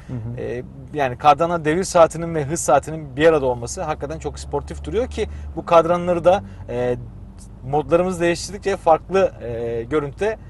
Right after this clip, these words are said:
Speaker 2: izleyebiliyoruz. Yani sport modda farklı bir kadran yapısı oluyor. İşte eco modda farklı bir kadran yapısı oluyor.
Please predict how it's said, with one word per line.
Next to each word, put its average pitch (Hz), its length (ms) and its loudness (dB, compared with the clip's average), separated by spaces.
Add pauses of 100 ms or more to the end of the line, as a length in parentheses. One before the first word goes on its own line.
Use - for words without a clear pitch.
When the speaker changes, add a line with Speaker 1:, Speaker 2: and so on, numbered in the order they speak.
(220)
Speaker 2:
izleyebiliyoruz. 156 680 0
Yani 107 120 -8
sport 170 320 2
modda 135 320 -4
farklı 147 320 -2
bir 131 80 -8
kadran 120 300 -2
yapısı 104 320 -12
oluyor. 104 160 -12
İşte 127 140 -10
eco 131 220 -4
modda 131 280 -4
farklı 123 280 -4
bir 127 80 -8
kadran 107 320 -2
yapısı 101 280 -14
oluyor. 131 260 -10